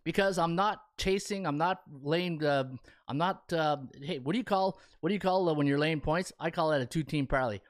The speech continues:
because you know why? You gotta win the bet and you gotta cover the bet, right? So my books, that's called a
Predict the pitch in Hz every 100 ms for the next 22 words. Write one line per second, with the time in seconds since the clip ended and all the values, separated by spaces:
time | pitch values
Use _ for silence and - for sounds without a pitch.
0 | _ - 131 120 139 139 135 175 - _
1 | - 123 113 104 139 214 185 180 - _
2 | _ _ _ 143 165 147 147 135 - 147
3 | 131 117 101 110 151 - - 135 120 170
4 | 170 139 - 127 - 135 127 113